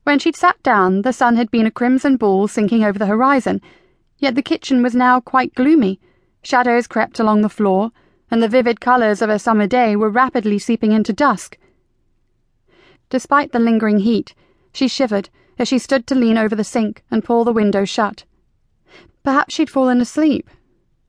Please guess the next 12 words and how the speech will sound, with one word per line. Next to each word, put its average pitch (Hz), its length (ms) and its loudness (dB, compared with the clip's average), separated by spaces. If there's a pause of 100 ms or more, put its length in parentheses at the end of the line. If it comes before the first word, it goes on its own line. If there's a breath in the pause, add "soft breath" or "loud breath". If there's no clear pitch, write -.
(120)
No 240 240 2
denying 220 460 2
the 208 60 -2
dragging 208 380 0
fatigue 220 480 -2
of 196 60 -2
an 196 80 0
insomniac, 196 680 0
that 220 180 -2
was 208 140 -6
for 202 100 -8
sure. 185 320 -2